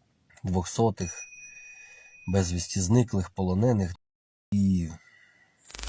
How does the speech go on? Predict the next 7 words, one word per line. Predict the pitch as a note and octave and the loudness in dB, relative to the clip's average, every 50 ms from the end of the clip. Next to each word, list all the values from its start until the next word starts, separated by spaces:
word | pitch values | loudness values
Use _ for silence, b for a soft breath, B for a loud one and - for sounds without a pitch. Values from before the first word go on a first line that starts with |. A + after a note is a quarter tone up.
| - - - | -6 -2 0
кожен | B2+ A#2+ G#2+ G2+ G2 F#2+ | 2 2 4 4 2 2
з | F2+ F2 | 2 0
нас | F#2+ G#2+ A#2 A2+ G2+ - - | 0 2 2 2 0 -2 -6
тримає | - - F#2+ F#2 G2+ G#2+ G#2 G2 F2+ | -6 -4 -2 0 0 0 0 0 0
за | E2+ F2 F2+ | -2 -2 0
них | F#2+ F#2+ F2+ - | 0 0 -2 -2
кулачки. | - F#2 F#2 F#2 F2+ - - - E2+ E2 | -4 -4 -4 -4 -4 -6 -12 -14 -14 -14